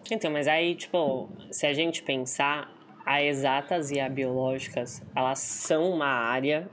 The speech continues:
e a outra área, porque a gente parte do pressuposto, a galera de exatas e biológicas, de que existem leis na natureza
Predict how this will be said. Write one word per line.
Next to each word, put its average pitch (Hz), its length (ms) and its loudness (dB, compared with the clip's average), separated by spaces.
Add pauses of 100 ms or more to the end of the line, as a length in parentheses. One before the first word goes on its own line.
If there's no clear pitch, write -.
e 151 160 2
a 139 120 6
outra 156 440 2
área, 143 320 2
porque - 260 -2
a 156 100 2
gente 180 340 0
parte 147 360 -2
do 135 60 -4
pressuposto, 131 600 -2
a 123 40 -4
galera 135 400 2
de 139 140 -2
exatas 135 520 0
e 131 60 -2
biológicas, 131 680 -2 (420)
de 160 120 -4
que 160 100 0
existem 160 400 2
leis 156 320 4
na 160 140 2
natureza 139 640 0